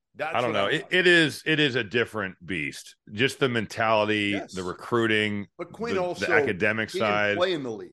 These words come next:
Speaker 1: He also didn't play in the league,
Speaker 2: Yes,
Speaker 1: right?
Speaker 2: he did.
Speaker 1: Barely. Barely?
Speaker 2: No, I'm pretty sure he played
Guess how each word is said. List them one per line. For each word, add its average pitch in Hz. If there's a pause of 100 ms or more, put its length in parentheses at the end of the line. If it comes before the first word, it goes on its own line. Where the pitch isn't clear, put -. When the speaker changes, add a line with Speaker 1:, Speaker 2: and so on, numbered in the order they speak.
Speaker 1:
He 175
also 185
didn't 147
play 139
in 104
the 82
league, 67 (880)
Speaker 2:
Yes, -
Speaker 1:
right? 131
Speaker 2:
he 92
did. 92
Speaker 1:
Barely. 120 (280)
Barely? 135
Speaker 2:
No, -
I'm 104
pretty -
sure 76
he 92
played 82